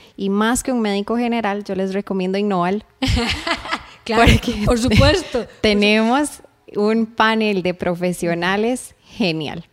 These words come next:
Speaker 2: No, y es como yo les digo, eh, uno tiene que ir de lo básico a lo específico.
Speaker 1: Ujú.
Speaker 2: Y el guía, o sea, uno no es un todólogo, ¿verdad?
Speaker 1: Exacto.
Speaker 2: Pero sí, bueno, yo lo veo en mi caso,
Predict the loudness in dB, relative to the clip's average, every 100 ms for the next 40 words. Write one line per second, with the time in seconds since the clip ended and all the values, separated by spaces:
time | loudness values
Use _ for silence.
0 | -20 -20 -20 -10 -6 -6 -4 -6 -6 -8
1 | -8 -6 -4 -4 -4 -6 -6 -6 -8 -20
2 | _ _ _ -8 -8 -12 _ _ _ _
3 | -8 -6 -6 -8 -10 -10 -10 -4 -2 -2
4 | -2 -2 0 -2 0 -2 -2 -6 -4 -4
5 | -4 _ _ _ _ _ _ -2 0 -2
6 | -4 -8 -6 -8 -12 -18 _ _ -10 -10
7 | -12 -6 0 2 0 -2 -2 0 -2 -4
8 | -14 _ _ -14 -12 -8 -6 -4 -2 -2
9 | -2 -4 -6 -4 -2 0 0 -4 -8 -16
10 | _ _ _ _ -12 -10 -8 -10 -12 -20
11 | -18 -2 0 0 -4 -4 -4 -4 -8 _
12 | _ _ _ _ _ -16 -8 -8 -8 -8
13 | -6 -2 -2 -2 -4 -10 _ _ -6 -4
14 | -4 -4 -6 -6 -14